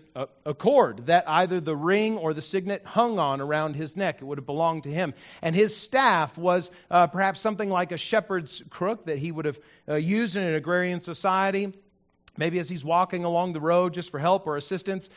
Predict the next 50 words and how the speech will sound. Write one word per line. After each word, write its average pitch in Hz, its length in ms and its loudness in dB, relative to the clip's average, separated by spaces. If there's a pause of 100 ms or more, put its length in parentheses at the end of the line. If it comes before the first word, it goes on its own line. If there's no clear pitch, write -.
(220)
But 202 100 4
it 196 120 4
could 302 200 0
also 202 280 2
be, 180 160 0
as 156 100 -2
one 190 160 0
commentator 175 500 -4
has 170 120 -6
said, 196 160 -2
that 190 100 0
on 185 140 2
the 180 80 -2
head 254 300 2
of 175 120 -2
the 151 80 -8
staff 143 460 -2 (260)
was 190 160 -2
carved 208 380 2
some 220 240 -2
sort 208 240 -2
of 202 80 -2
identifier, 208 760 2
that 156 200 -2 (160)
this 123 200 -10
is 156 120 -6
Judah's 175 420 -6
staff, - 400 4 (140)
right? 165 260 -2 (240)
So 240 200 2
she 330 220 4
says, 247 280 0
"Give 370 200 2
me 370 100 4
all 302 180 8
the 370 100 0
things 254 320 0
that 180 140 0
really 214 420 0
belong 214 400 4
to 175 100 -6
you, 202 280 -2
and 135 200 -8
everyone 180 480 2
will 143 120 -2
know 135 180 0
will 135 280 -6
belong 127 400 -4
to 120 100 -10
you 113 320 -6